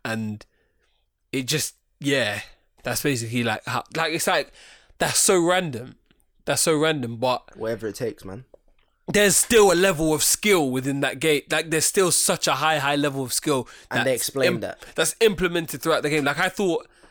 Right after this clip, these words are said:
Speaker 1: how is she gonna win? 'Cause she, she, yeah, she just does her thing, innit?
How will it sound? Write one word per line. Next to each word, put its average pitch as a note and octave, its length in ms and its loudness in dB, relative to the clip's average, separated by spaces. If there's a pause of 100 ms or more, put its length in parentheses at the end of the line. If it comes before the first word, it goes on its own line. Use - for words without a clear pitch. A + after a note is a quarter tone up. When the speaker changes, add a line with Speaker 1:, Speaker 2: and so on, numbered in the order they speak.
(220)
Speaker 1:
how F#3+ 240 2
is - 60 -2
she F3+ 140 -2
gonna E3 160 2
win? E3+ 180 0
'Cause D#3+ 160 -2
she, F3 280 -2
she, - 260 -6 (920)
yeah, C3+ 280 0
she - 200 -4
just C#3+ 160 -4
does D#3 160 2
her B2 80 -2
thing, B2+ 220 -4
innit? A#2 240 -2